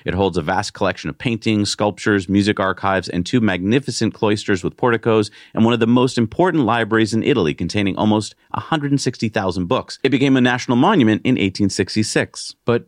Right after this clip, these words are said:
Speaker 2: why would you want to excavate under it? I mean, is it falling down?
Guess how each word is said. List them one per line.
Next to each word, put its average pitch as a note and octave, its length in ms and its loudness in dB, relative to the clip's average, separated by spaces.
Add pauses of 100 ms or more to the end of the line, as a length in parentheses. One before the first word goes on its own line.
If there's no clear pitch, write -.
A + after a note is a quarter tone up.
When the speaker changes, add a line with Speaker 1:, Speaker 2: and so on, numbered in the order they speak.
Speaker 2:
why A2+ 680 -6
would B2 220 -2
you A2 160 -8
want G#2+ 300 -4
to - 180 -8
excavate G2 500 -4
under F2 280 -6
it? C2+ 160 -18
I D#2 80 -4
mean, F2 100 0
is E2+ 100 -6
it D#2 80 -12
falling E2+ 360 -4
down? F#2+ 420 -6